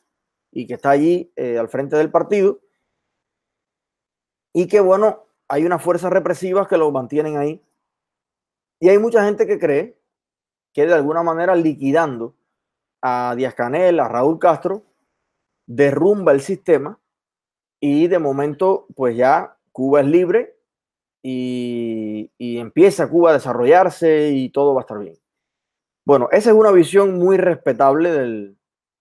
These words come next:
del problema, pero a juicio nuestro, ese no es el problema, sino el resultado. Esa es una consecuencia de determinadas causas.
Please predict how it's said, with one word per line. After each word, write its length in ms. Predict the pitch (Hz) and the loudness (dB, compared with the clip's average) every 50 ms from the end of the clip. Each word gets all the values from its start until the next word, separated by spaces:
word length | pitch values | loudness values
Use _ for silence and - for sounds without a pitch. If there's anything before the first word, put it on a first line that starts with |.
| _ _ - | _ _ -12
del 300 | 135 127 147 147 147 139 | -4 0 2 2 2 0
problema, 540 | - 135 131 139 156 160 139 131 131 - _ _ _ _ _ _ _ _ _ _ _ _ _ _ _ _ | 0 0 2 2 2 0 -2 -4 -8 -14 _ _ _ _ _ _ _ _ _ _ _ _ _ _ _ _
pero 440 | - 165 180 196 196 190 - - _ _ _ _ _ _ _ _ _ _ _ _ _ | 2 4 4 4 4 0 -2 -8 _ _ _ _ _ _ _ _ _ _ _ _ _
a 140 | - 151 147 | -2 -2 0
juicio 380 | 156 185 220 220 - 208 202 | 0 -2 -2 -2 -2 -2 -2
nuestro, 540 | 190 196 190 185 - - - 143 165 190 _ _ _ _ _ _ _ _ _ _ _ _ _ _ _ _ _ _ _ _ - | -2 -2 -4 -6 -6 -6 -8 -8 -8 -10 _ _ _ _ _ _ _ _ _ _ _ _ _ _ _ _ _ _ _ _ -4
ese 340 | 156 175 185 180 - 196 185 | -2 -2 -2 -2 -2 -2 -2
no 160 | 170 165 170 | -2 -2 -4
es 80 | 180 175 | -4 -4
el 120 | 185 175 | -4 -6
problema, 460 | - 165 180 180 180 185 185 190 185 | -4 -2 0 0 0 0 0 -2 -6
sino 360 | 170 - 156 147 147 156 165 175 | -6 -8 -8 -6 -6 -4 -4 -2
el 80 | 175 | -2
resultado. 800 | 165 170 156 139 - 147 135 120 - - 127 110 92 80 - _ _ _ _ _ _ _ _ _ _ _ _ _ _ _ _ _ _ _ _ _ _ _ _ _ _ _ _ _ _ - | 0 0 -2 -2 -4 -6 -8 -4 -2 -2 -2 -2 -4 -10 -16 _ _ _ _ _ _ _ _ _ _ _ _ _ _ _ _ _ _ _ _ _ _ _ _ _ _ _ _ _ _ 0
Esa 340 | 147 175 175 - 185 175 180 | 0 0 2 2 2 2 4
es 60 | 196 | 4
una 320 | 185 196 202 208 208 196 - | 2 0 -2 -2 -4 -6 -4
consecuencia 1000 | - 180 165 151 143 - 147 139 - 185 208 214 196 160 - - 135 139 170 180 _ _ _ _ _ _ _ _ _ _ _ _ | -4 -4 -4 -4 -4 -6 -6 -4 -2 -2 -2 -2 -2 -4 -6 -6 -6 -8 -8 -10 _ _ _ _ _ _ _ _ _ _ _ _
de 300 | - 131 120 139 156 165 | -18 -6 0 2 4 4
determinadas 720 | 175 175 156 147 160 147 139 143 143 165 165 170 165 143 | 4 2 2 2 0 0 0 0 0 2 2 2 0 0
causas. 680 | - - 170 147 127 117 107 - 104 - _ _ _ _ | -2 0 0 0 0 -2 -6 -12 -20 -20 _ _ _ _